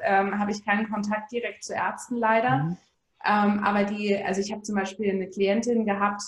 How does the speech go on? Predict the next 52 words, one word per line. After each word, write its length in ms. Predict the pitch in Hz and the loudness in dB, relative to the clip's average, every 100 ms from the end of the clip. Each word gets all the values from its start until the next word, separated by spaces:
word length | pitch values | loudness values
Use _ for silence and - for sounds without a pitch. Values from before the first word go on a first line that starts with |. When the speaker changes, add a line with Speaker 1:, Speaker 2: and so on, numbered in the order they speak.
| - | -4
Speaker 1:
die 320 | 202 202 - | -2 0 -2
einen, 280 | 202 196 180 | -2 -2 -2
einen 100 | 196 | -8
Krebs 400 | - 226 247 - | -2 0 0 -2
hatte 320 | 214 202 185 | -4 -2 -4
und 240 | 180 196 - | -2 -6 -6
der 160 | 196 202 | -4 0
wiedergekommen 580 | 226 208 185 185 170 | 0 2 0 -4 -6
ist 160 | 160 - | -8 -10
und 100 | 175 | -8
der 80 | 190 | -6
dreimal 420 | - 190 202 196 | -4 -2 0 0
wiedergekommen 600 | 226 240 202 202 185 170 | 2 0 0 -4 -6 -6
ist 180 | - 190 | -12 -10
und 80 | 190 | -6
sie 100 | 208 | -6
sich 240 | 202 - | -6 -8
irgendwann 320 | 208 220 208 | -6 -4 -2
gefragt 360 | 208 208 202 208 | -2 0 -2 0
hat, 120 | 202 | -2
„Warum 340 | 190 196 202 202 | 2 4 2 2
kommt 240 | 220 220 | 0 0
der 80 | 240 | -4
Krebs 380 | 240 269 277 - | -2 -4 -4 -8
immer 280 | 175 160 151 | -6 -6 -4
wieder?“ 220 | 135 151 | -2 0
Speaker 2:
Mhm, 180 | 196 - | -2 -2
mhm. 320 | 139 147 185 - _ _ 196 | 0 0 -2 -8 _ _ -4
Speaker 1:
Und, 160 | 208 214 | -2 2
ähm, 300 | 196 202 202 | 4 4 4
soweit 440 | 226 220 214 240 | 4 6 6 4
ich 160 | 220 - | 0 -2
weiß, 300 | 208 226 233 | 2 2 2
es 100 | 202 | -4
ist 140 | 202 | -4
jetzt 200 | 196 196 | -6 -6
ein 100 | 196 | -6
Jahr 320 | 185 196 208 208 | 0 2 4 2
her, 280 | 208 208 - | 2 0 -4
ist 160 | 202 - | -8 -8
der 120 | 208 | -6
Krebs 280 | 202 196 - | -4 -4 -4
im 80 | 202 | -4
Moment 440 | 185 190 220 - | -2 0 0 0
nicht 260 | 208 202 - _ | 0 0 -2 _
zurückgekommen. 720 | - 156 143 160 - 127 - _ _ _ _ _ - | -12 -10 -10 -12 -10 -10 -12 _ _ _ _ _ 0
Ähm, 320 | 185 196 196 | 2 2 0
was, 300 | 196 202 - - - - - | 0 0 -2 -14 -20 -20 -2
weiß 260 | 175 220 214 | 0 2 0
ich 40 | |
nicht, 200 | 220 202 | -4 -2
ob's 320 | 202 202 - | -4 -4 -10